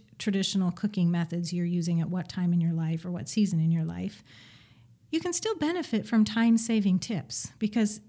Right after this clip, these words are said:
efficiencies can be, um, put into place really anywhere in our life. And the kitchen is a big place where if we're a little bit more strategic and efficient, um, we either will have more time for our family or we'll be able to fit in,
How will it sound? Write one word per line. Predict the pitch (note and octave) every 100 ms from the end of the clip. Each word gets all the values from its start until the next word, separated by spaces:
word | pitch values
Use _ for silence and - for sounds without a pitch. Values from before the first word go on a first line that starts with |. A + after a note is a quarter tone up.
| -
efficiencies | A#3+ B3 C#4+ - A#3 A3 G3+ F3+
can | - - G3+
be, | F#3+ F3+ F3 E3+ - - - _ - - -
um, | G#3 F3 E3 -
put | - A#3
into | G#3+ G#3
place | - F3+ F3 - - _
really | C4 C#4+ -
anywhere | G#3 G3 F3 E3
in | E3
our | F3
life. | F3+ G#3+ E2 - - _ - - - _
And | A3 F#3 F#3 - -
the |
kitchen | A3 G4 G#4 A3+
is | G3+
a | G3
big | F3+ F3+ B3 G#3+ G#3
place | A#3+ E3 -
where | F#3 F3+ F#3
if | G3
we're | G3
a | F#3
little | A3 C4
bit | G#3 F#3+
more | F#3 E3+
strategic | - F3 - - G#3 F3+ E3+
and | F#3 E3+
efficient, | - E4 E4+ F3 E3 - - - - _ -
um, | G3+ E3+ E3+ F#3 - - _
we | G#3+ A#3+ A#3 A#3
either | B3 A#3 A3+
will | G3
have | F3+ G3
more | F3+ G#3
time | C4+ A#3 G#3
for | G#3
our | F3
family | G3+ G#3 B3 C#4+
or | A3+
we'll | F#3+
be | F#3 G3+
able | G3
to | E3+
fit | E3+ - G#3
in, | G3 F#3